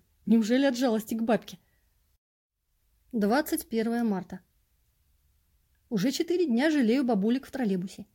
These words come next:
И не только бабулек. Женщинам среднего возраста и девушкам тоже место уступал.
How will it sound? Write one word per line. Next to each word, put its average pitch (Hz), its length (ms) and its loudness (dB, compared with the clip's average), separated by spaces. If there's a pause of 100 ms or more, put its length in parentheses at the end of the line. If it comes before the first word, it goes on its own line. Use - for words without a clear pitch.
(100)
И 226 80 0
не 254 100 6
только 202 300 -4
бабулек. 240 460 -4 (180)
Женщинам 214 480 -2
среднего 262 380 -2
возраста 240 460 -2
и 202 60 0
девушкам 285 460 -4 (300)
тоже 226 220 -2
место 220 280 -2
уступал. 196 500 -8